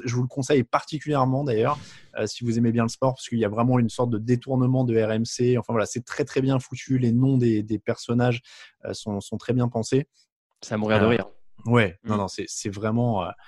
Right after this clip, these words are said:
Speaker 1: c'est excellent. Et l-, là, on est vraiment dans l'œuvre parce que on, on n'a pas vraiment fait la distinction, euh, Julien, mais il y a des podcasts comme ça qui sont soit des fictions, soit des, des détournements, on peut dire ça comme ça pour, euh, Breaking All News,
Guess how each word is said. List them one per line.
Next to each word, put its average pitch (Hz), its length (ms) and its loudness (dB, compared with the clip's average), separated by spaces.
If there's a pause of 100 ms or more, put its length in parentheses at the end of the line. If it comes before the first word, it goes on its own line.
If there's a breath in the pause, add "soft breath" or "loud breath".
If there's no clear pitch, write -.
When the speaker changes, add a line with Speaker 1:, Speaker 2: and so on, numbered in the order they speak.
(300 soft breath)
Speaker 1:
c'est - 220 -6
excellent. 143 460 2
Et 123 100 -2
l-, 135 200 0
là, 151 180 4
on 185 140 2
est 123 80 6
vraiment 131 280 2
dans 123 160 4
l'œuvre 143 280 6
parce - 220 -2
que 101 500 2
on, 104 320 -6
on 110 40 0
n'a 110 100 0
pas 117 120 0
vraiment 117 260 0
fait 120 120 -2
la 113 100 2
distinction, 123 640 -2
euh, 107 180 4
Julien, 131 260 -2
mais 117 180 2 (520 soft breath)
il 117 240 -10
y 135 40 8
a 147 40 6
des 151 120 6
podcasts 139 420 0
comme 120 160 0
ça 160 180 0
qui 120 200 -8
sont 143 180 -2
soit 127 220 0
des 113 100 -4
fictions, 151 640 -4
soit 127 300 0
des, 104 260 -2
des 101 120 -4
détournements, 110 720 0
on 92 120 -8
peut - 160 -10
dire 98 140 -6
ça 104 140 -6
comme 104 160 -6
ça 113 200 -4
pour, 98 240 -4
euh, - 20 -2
Breaking 101 340 -4
All 104 80 -2
News, 127 180 2